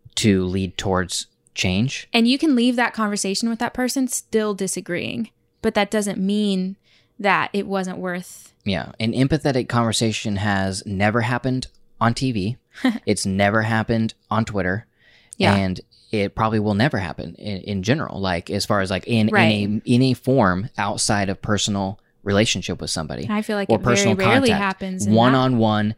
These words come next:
Speaker 1: non-public conversation.
Speaker 2: Yeah. Like I said, I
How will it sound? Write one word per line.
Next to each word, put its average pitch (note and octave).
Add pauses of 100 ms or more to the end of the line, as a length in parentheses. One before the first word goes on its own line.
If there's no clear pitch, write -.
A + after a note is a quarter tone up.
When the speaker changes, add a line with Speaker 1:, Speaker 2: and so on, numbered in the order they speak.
Speaker 1:
non-public G#2 (300)
conversation. F#2+ (120)
Speaker 2:
Yeah. G#3+ (580)
Like C#4
I C#4+
said, A#3+
I A3+